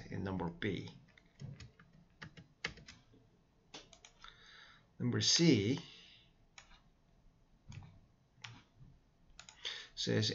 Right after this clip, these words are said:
any discontinuity over twenty-five millimeter in length with depths over three millimeter but not greater than six millimeter shall be completely removed and repaired where did.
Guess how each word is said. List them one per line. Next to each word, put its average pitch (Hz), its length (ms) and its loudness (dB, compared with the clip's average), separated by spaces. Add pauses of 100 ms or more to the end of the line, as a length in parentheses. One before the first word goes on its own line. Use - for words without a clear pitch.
any 147 220 6
discontinuity 110 960 4
over 110 300 4
twenty-five 110 760 4
millimeter 107 540 2
in 101 300 2
length 110 500 2
with 104 320 0
depths 113 320 4 (100)
over 110 300 6
three 113 440 8
millimeter 131 680 6
but 113 320 2
not 113 380 6
greater 113 320 6
than 98 280 4
six - 400 4
millimeter 120 760 4 (260)
shall 113 220 2
be 110 100 2
completely 117 880 4
removed 101 500 2
and 90 280 0
repaired 104 580 4
where 95 140 4
did. 80 320 -2